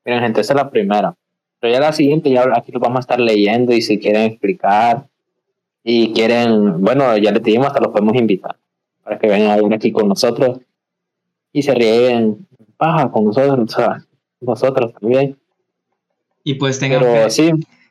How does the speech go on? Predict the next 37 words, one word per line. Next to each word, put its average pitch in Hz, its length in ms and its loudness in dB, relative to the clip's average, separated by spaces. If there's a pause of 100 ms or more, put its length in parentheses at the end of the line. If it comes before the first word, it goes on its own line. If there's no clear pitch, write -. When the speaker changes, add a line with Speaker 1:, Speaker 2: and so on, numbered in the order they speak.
Speaker 2:
tengan 139 320 -4
fe 143 80 -4
en 139 100 -4
nosotros 131 500 -8
porque 117 760 -18 (260)
venimos 135 400 -2
empezando, 139 580 -4
pero 113 200 -10
po-, 113 300 -14
podemos 123 280 -8
llegar 117 240 -10
a 110 80 -14
mucho. 113 300 -18 (560)
Y 113 640 -12 (640)
a 123 80 -4
esas 139 180 -4
personas, 143 460 -4 (420)
por 123 140 -8
cierto, 135 560 -8
a 123 80 -8
esas 131 220 -6
personas 127 400 -6
que 127 80 -8
nos 120 160 -8
siguieron 123 640 -6
cuando 113 200 -12
éramos 117 300 -8
nada, 117 360 -6
cuando 117 180 -8
ni 120 80 -6
siquiera 120 260 -6
habíamos 139 380 -4
publicado 123 600 -6
en 120 80 -6
las 113 100 -12
redes 117 240 -12
sociales. 117 440 -16